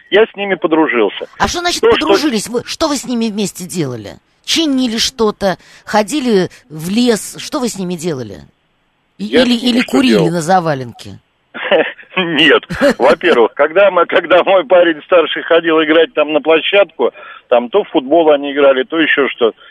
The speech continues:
Speaker 1: я как бы старался немножко это дело присутствовать.
Speaker 2: Ага.
Speaker 1: Ну так, со стороны, да,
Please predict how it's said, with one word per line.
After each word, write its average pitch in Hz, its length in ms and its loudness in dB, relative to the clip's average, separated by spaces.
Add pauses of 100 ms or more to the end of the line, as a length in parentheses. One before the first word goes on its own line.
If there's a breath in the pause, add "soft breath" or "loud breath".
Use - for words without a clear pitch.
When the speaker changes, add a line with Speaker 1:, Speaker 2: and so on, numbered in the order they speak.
(120)
Speaker 1:
я 233 160 2
как 208 180 -2
бы 165 100 -4
старался 180 460 2
немножко 165 460 0
это 151 180 0
дело 165 240 2
присутствовать. 107 680 -8 (120)
Speaker 2:
Ага. 185 220 0
Speaker 1:
Ну - 60 -4
так, - 160 2
со 156 120 -8
стороны, 269 540 2
да, 196 260 6